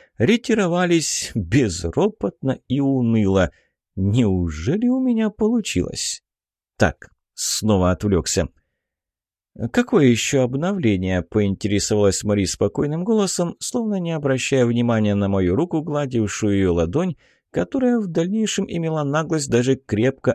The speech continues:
обхватить кисть девушки, разминая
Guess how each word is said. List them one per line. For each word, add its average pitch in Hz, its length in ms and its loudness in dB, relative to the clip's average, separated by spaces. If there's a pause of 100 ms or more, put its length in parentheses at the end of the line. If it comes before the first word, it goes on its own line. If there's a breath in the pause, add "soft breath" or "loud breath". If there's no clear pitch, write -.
обхватить 101 800 -2
кисть - 480 -4
девушки, 98 580 0
разминая 92 640 0